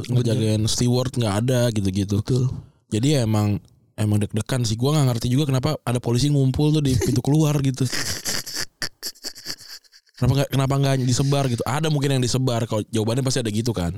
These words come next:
Speaker 1: Heeh.
Speaker 2: Tapi kan gua nggak ngeliat. Maksudnya, ya kan kita berpakaian preman, kagak usah preman, pakaian preman, pakaian ten-, pakaian polisi, pakaian tentara aja udah, biar orang takut.
Speaker 1: Bener.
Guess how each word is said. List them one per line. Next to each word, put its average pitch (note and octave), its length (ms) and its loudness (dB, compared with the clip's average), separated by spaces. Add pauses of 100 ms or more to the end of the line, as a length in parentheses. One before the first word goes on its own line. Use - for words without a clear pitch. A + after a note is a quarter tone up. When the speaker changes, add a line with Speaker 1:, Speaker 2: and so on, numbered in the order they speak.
Speaker 1:
Heeh. A#2 300 -6
Speaker 2:
Tapi - 300 -10
kan B2 100 2
gua C#3 140 2
nggak C3 120 2
ngeliat. B2+ 240 2
Maksudnya, D3+ 380 0 (580)
ya D3+ 120 0
kan G3+ 160 2
kita G3 200 0
berpakaian D#3+ 380 0
preman, E3+ 320 4
kagak D3 180 2
usah C#3 140 0
preman, A3+ 400 2
pakaian D#3+ 240 0
preman, G3+ 240 2
pakaian D#3 300 0 (260)
ten-, C#3+ 160 0 (100)
pakaian C3+ 380 -2
polisi, C3 320 0
pakaian E3 180 -2
tentara C3 380 0
aja F#3+ 160 0
udah, F#3+ 240 0
biar B2+ 160 2
orang E3+ 160 0
takut. G#3+ 400 -2 (160)
Speaker 1:
Bener. A#2+ 320 0